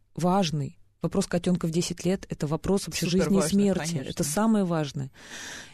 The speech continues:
Speaker 1: И мне нужно было ему куда-то сказать: «Ребенок, тебе куда-то надо воткнуться». Там, я ему говорю: «Так, собираем семейный совет.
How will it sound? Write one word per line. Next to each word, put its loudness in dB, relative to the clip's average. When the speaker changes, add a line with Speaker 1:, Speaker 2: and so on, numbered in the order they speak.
Speaker 1:
И 4
мне 2
нужно 4
было 2
ему 4
куда-то -2
сказать: -2
«Ребенок, 0
тебе -8
куда-то 0
надо 2
воткнуться». -2
Там, -4
я -2
ему 2
говорю: 0
«Так, -6
собираем -2
семейный 2
совет. -4